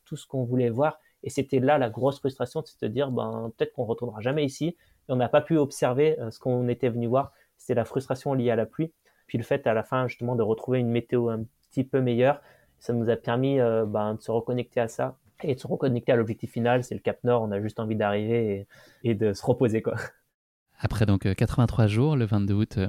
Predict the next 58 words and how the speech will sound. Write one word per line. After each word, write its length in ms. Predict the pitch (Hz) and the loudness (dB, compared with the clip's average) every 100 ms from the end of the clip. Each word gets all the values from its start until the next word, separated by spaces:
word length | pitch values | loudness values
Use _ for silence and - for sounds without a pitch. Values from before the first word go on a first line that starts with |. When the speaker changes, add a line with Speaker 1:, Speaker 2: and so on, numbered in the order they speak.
| - | -4
Speaker 2:
deux 160 | 117 | -2
mille 140 | 104 98 | -2 2
vingt-deux, 300 | 101 101 104 | 2 2 2
vous 160 | 120 | 2
arrivez, 360 | 98 92 101 92 95 - | 2 2 2 2 0 -4
euh, 80 | 92 | -6
au 60 | |
bout 220 | 98 110 | -4 -4
de 100 | 117 | -2
votre 200 | 110 104 | -2 -2
aventure 280 | 101 95 - | 0 0 0
au 60 | 98 | -2
Cap 240 | - - | -2 -2
Nord. 220 | 113 139 151 _ _ _ _ | 0 0 -2 _ _ _ _
C'est 120 | - | -2
quoi 100 | - | 0
le 60 | 117 | 2
sentiment 340 | 120 - 117 | 2 2 0
qui 100 | - | 0
prédomine 520 | - 120 107 104 123 | 0 2 4 6 6
à 60 | 113 | 4
ce 120 | - | 2
moment-là ? 340 | 104 101 104 120 | 2 4 4 2
Il 60 | |
y 40 | 107 | 2
a 20 | |
beaucoup 180 | 110 - | 2 2
de 60 | |
joie, 100 | 113 | 4
en 40 | 127 | 4
tout 80 | |
cas 100 | - | 2
dans 60 | 113 | 0
le 60 | 104 | 2
film, 180 | - | 0
c'est, 140 | 127 104 | -2 -2
c'est 180 | - 98 | -6 -8
ce 80 | |
qu'on 120 | - 98 | -4 0
voit. 280 | 104 135 151 - | 2 2 0 -4
Ma 180 | 104 95 | -4 -4
question 300 | - - 104 | -4 -4 -2
connexe 300 | 110 104 - | 0 0 -2
à 20 | |
ça, 160 | 104 120 | -4 -4
c'est 160 | - 104 | -2 -4
est-ce 120 | 92 | -4
qu'il 100 | - | -4
y 20 | |
a 40 | |
déjà 160 | 95 95 | 0 0
de 60 | 101 | 0
la 60 | |
place 200 | - 117 | 2 0
pour 100 | - | 2
de 60 | 107 | 2
la 40 | |
nostalgie ? 540 | 98 95 107 98 98 | 4 2 0 0 -2